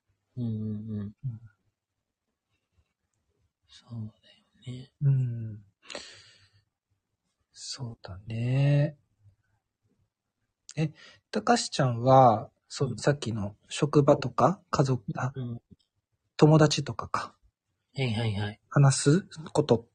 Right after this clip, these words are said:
Speaker 2: て、なんか、
Speaker 1: うん。
Speaker 2: 特に思い、思い入れのあるカミングアウトとかってあるんですか？
Speaker 1: うーん。そう。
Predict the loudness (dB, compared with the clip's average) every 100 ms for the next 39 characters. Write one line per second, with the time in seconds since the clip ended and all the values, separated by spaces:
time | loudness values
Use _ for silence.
0 | _ 8 8 6 -2 -18 -4 0 2 2
1 | 0 -8 _ _ _ _ _ _ _ _
2 | _ _ -4 2 6 8 6 6 8 10
3 | 8 6 4 4 6 8 6 4 -2 _
4 | -14 -8 2 6 6 6 6 2 0 -4
5 | -2 0 0 2 2 2 -4 -8 -8 -4
6 | -2 -2 -6 -10 -10 -10 _ _ _ _
7 | _ _ _ _ _ _ _ _ _ _
8 | -12 -6 -4 -4 -4 -4 -4 -4 -4 -6
9 | -6 -10 -16 -16 -18 -20 _ _ _ _
10 | _ _ _ _ _ _ _ _ _ _
11 | _ _ _ _ -12 -8 -6 -8